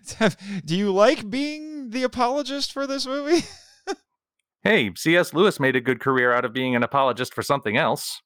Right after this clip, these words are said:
Speaker 1: Oh, except he was an apologist for God. You're the apologist for Godzilla? See?
Speaker 2: Yep.
Speaker 1: I, I, I see. That's just like one of the silly jokes in this movie. <laughs>
Speaker 2: Yeah.
Speaker 1: Okay.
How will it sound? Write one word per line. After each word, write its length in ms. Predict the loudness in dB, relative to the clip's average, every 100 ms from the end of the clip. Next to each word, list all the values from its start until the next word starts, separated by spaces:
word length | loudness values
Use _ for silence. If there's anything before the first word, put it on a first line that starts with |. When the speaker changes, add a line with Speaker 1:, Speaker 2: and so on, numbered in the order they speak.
| 0
Speaker 1:
Oh, 640 | 2 4 4 4 2 2
except 320 | -2 -2 -2
he 100 | 0
was 200 | 0 -2
an 80 | -4
apologist 580 | -2 0 0 -2 -4 -4
for 160 | -4
God. 380 | 2 4 6 4
You're 120 | 2
the 120 | 2
apologist 640 | 0 0 2 2 0 -8 -8
for 160 | -12 -4
Godzilla? 840 | 2 2 0 -8 -4 -4 -4 -8 -12 _ _ _ _
See? 300 | 0 2 2 0 0
Speaker 2:
Yep. 240 | 6 8
Speaker 1:
I, 60 | 6
I, 40 | 4
I 80 | 0
see. 320 | 0 2 4 6
That's 240 | 4 4
just 160 | 2 4
like 120 | 4
one 160 | 2
of 60 | 0
the 80 | -2
silly 260 | -2 -2 -2
jokes 340 | -2 -2 -4
in 80 | -2
this 160 | 0
movie. 420 | 0 -2 -2 -6 0
<laughs> 0 |
Speaker 2:
Yeah. 1080 | 0 0 -4 -10 -10 -12 _ -8 0 2 2
Speaker 1:
Okay. 240 | -4 -16